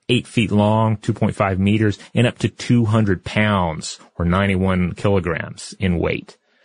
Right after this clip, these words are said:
And yes, they sometimes jump out of the water, up to six feet <laughs> out of the water. And occasionally, that we're not only talking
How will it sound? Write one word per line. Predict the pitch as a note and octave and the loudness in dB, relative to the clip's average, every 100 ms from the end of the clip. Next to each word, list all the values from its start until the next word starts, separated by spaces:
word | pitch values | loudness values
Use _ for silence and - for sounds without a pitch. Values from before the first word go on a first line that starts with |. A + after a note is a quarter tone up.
| - - - | -20 -20 -2
And | G#2 A2+ | 0 2
yes, | A2+ - | 2 0
they | A#2+ | -2
sometimes | - A#2+ A#2+ G#2 | 0 0 0 0
jump | F2 A#2 B2+ C3 | 0 0 0 0
out | B2+ | 0
of | G#2 | 0
the | G2 | 0
water, | G2+ A2+ F#2+ F2+ | 0 0 0 0
up | B2 | 0
to | - | -2
six | A2 - - E3+ - - | -4 -2 -2 -2 -4 -12
feet | - F#3 A#3+ E3 - | -4 0 2 0 -4
<laughs> | - | -6
out | G2 - A2+ | -4 -2 0
of | |
the | G2+ | 0
water. | F2 E2+ E2 D#2+ - - - - - | 0 0 0 0 -4 -14 -20 -8 0
And | A#2+ | 0
occasionally, | A#2 D3+ F3 G#3 C#3 A2+ G#2+ | 2 2 2 2 2 2 2
that | A#2+ | 2
we're | A2+ | 2
not | C3+ B2 | 2 2
only | B2+ A#2+ | 2 2
talking | - A2+ - G2+ | 2 0 0 -2